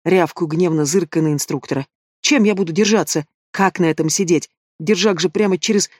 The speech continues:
экватор проходит». «Экватор?» — с иронией смотрит на меня Огонек. «Ты понял, о чем я. Может, к метле седло какое-нибудь прилагается? Или стремена хотя бы,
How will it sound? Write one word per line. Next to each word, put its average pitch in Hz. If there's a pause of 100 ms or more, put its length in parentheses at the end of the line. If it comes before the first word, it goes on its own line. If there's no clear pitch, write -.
(200)
экватор 160
проходит». 139 (400)
«Экватор?» — 180 (420)
с -
иронией 180
смотрит 165
на 175
меня 165
Огонек. 156 (560)
«Ты 262
понял, 196
о 170
чем 165
я. 151 (320)
Может, 190
к -
метле 196
седло -
какое-нибудь 156
прилагается? 160 (160)
Или 190
стремена 175
хотя 160
бы, 151